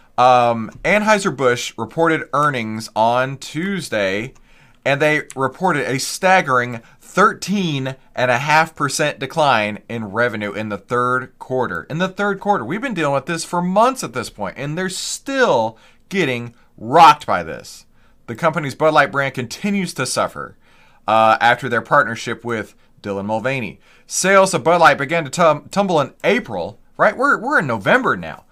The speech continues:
We're talking seven months from this. They're still getting the floor wiped with them, right? The global brewing company conglomerate also reported a seventeen percent decline in North American sales,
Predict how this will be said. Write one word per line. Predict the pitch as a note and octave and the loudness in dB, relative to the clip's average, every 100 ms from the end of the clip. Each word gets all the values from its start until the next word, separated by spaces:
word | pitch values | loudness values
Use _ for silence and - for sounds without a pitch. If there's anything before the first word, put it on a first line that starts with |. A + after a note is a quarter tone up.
| _ _ | _ _
We're | B3 | -6
talking | C#4+ A3+ - A#2+ | 0 0 -2 -8
seven | - A3 A#3+ B3 | -4 0 2 2
months | D#3 G3 B3 - | 4 2 2 -4
from | C3 | -6
this. | A2+ G#2+ G3+ | -4 -6 -4
They're | G#3+ E3+ | -2 -2
still | - - - C4 G#3 G#2+ F2 _ _ _ _ | -4 -8 -4 0 0 0 -6 _ _ _ _
getting | D#3 D3+ D3+ C#3+ C#3 _ _ - | -4 -4 -4 -8 -12 _ _ -6
the | C3 | -6
floor | - F3 F#3 C3+ | -4 0 2 2
wiped | G#2+ B2 B2+ - | 2 2 2 0
with | G2+ F#2 | -12 -10
them, | F2+ | 0
right? | G#2+ A2 - - _ | 0 0 -8 -20 _
The | A#2+ | -10
global | A#2 D#3+ G3 G3 | 0 2 4 2
brewing | A#2+ A#2 D3+ F#3 F3 | -2 -4 -2 0 -2
company | - E3 D3+ C3+ B2+ | 0 0 0 -6 -8
conglomerate | - B2 A#2 A#2+ F3 B2+ B2 C#3+ - _ _ _ _ | -6 -6 -4 4 6 6 2 -2 -14 _ _ _ _
also | - D3+ E3 D3+ | 6 6 6 0
reported | B2+ C3+ B2+ A2+ | -2 0 0 -2
a | |
seventeen | - - F3+ F3+ C#3+ F3+ F#3+ | -4 0 0 0 -4 -4 -4
percent | F3 D3+ D#3+ | -4 -4 -4
decline | C#3 D3+ D#3 C#3+ | -4 0 2 2
in | |
North | C3 D3+ D3 | 0 -2 -2
American | D3 C#3+ C3 | -4 -4 -6
sales, | A#2 F3+ D#3+ C#3 - | -2 2 4 2 -2